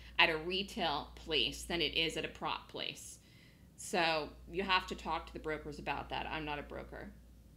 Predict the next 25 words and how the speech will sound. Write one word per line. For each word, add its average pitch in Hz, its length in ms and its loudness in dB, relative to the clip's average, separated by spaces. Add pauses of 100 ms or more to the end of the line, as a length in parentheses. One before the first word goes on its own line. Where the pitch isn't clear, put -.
(180)
all 165 80 -8
right? 156 320 -4 (1500)
Okay, 180 380 0
back 175 240 6
to 202 80 -4
where 170 220 0
we 151 80 -2
were 143 100 -2
saying 143 380 -4
here. 156 200 -8 (640)
Uh, 277 360 12
who 440 440 4
makes 381 380 8 (160)
gaps? - 560 12 (100)
Large 311 680 8
institutional 269 880 2
money. 147 400 6
So 254 640 6 (420)
gaps 381 340 12
are 440 160 6
created 302 360 6
with 220 120 -2
large 190 280 4
institutional 214 680 -2
money. 131 380 2